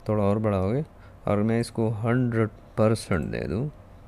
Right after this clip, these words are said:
ठीक है, हंड्रेड परसेंट बॉडी के फुल साइज होगा, बॉडी जितना है उसके हिसाब से फुल आएगा, ठीक है। तो ये आप देख लें फुल आ गया।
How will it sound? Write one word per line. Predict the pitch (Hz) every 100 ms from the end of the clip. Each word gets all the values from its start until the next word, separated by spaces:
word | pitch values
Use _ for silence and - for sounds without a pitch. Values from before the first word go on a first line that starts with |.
| - - - - -
ठीक | 107 123
है, | 139 - - - - - - - - - - - - - - - - - - - - - - - - - - - - - - - 123
हंड्रेड | 120 123
परसेंट | 127 113 123 123 123 113
बॉडी | 107 113 117
के | 117
फुल | 113 117 104
साइज | - 92 85 80
होगा, | - 98
बॉडी | 98 104 107 107
जितना | 107 110
है | 107 104 120
उसके | 110 110 - 101
हिसाब | - 95 107
से | - 113 - - - - - - - -
फुल | 202 196
आएगा, | - - - - -
ठीक | 101 110
है। | 123 - - - - -
तो | 107 107 -
ये | 110 113 107
आप | 101
देख | 95 90 90
लें | 95 135 - - - - - - - - -
फुल | 104 87
आ | 69
गया। | - -